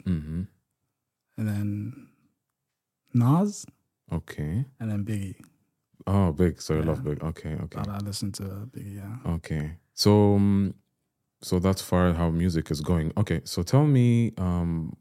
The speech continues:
Speaker 1: when did you decide that I'm gonna do this for good? I'm gonna start recording.
Speaker 2: Mm.
Speaker 1: I'm gonna be A B, not Abdurrahman, and so on.
Speaker 2: Yeah, yeah, yeah. Um, but to be honest, ever since I dropped, um, dropped Team with Freak,
Speaker 1: Mm-hmm.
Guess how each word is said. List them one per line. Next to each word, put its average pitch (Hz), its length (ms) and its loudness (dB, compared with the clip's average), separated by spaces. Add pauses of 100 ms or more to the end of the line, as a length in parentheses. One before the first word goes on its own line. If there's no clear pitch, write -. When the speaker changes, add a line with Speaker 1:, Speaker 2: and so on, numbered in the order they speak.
(480)
Speaker 1:
when 92 200 2
did 85 180 0
you 82 60 2
decide 78 560 0
that 73 320 -6 (220)
I'm 78 140 -4
gonna 73 240 -4
do 73 120 -4
this 71 160 -6
for 76 140 -6
good? 71 300 -8 (140)
I'm 78 140 -6
gonna 76 240 -2
start 76 280 -6
recording. 107 720 0
Speaker 2:
Mm. 110 260 -2 (140)
Speaker 1:
I'm 87 100 2
gonna 82 80 4
be 80 180 0
A 82 180 2
B, 82 320 4
not 80 180 -2
Abdurrahman, 82 680 0
and 82 80 -2
so 85 120 -4
on. 92 120 0
Speaker 2:
Yeah, 104 140 -2
yeah, 107 240 -2
yeah. 107 100 -8
Um, 113 580 -2 (1300)
but 156 120 -2
to - 80 0
be 156 80 6
honest, 196 400 6
ever 160 180 4
since 156 200 4
I 143 100 6
dropped, 127 380 2
um, 113 460 -4 (2000)
dropped 113 240 -2
Team 123 280 6
with 107 200 -4
Freak, 104 280 -4 (240)
Speaker 1:
Mm-hmm. 85 320 -4